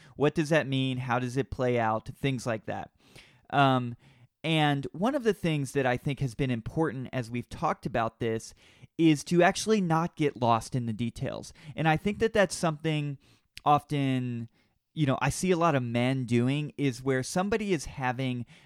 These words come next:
an emotional experience and reaction to something. Like, you hear about another shooting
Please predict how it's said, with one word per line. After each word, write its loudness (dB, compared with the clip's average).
an 2
emotional 0
experience -2
and -2
reaction -4
to -6
something. -8
Like, 0
you 6
hear 4
about 4
another 2
shooting -4